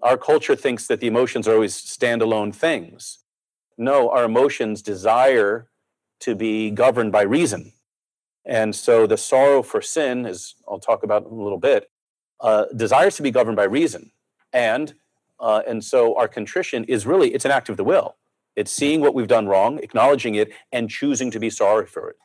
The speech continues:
choosing to reject it. Imperfect contrition is when that, that decision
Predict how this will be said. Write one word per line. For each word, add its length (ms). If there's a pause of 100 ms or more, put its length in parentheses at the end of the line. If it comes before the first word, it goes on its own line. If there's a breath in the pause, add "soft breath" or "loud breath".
choosing 280
to 100
reject 440
it. 180 (920)
Imperfect 480
contrition 440
is 100
when 180
that, 240
that 300
decision 640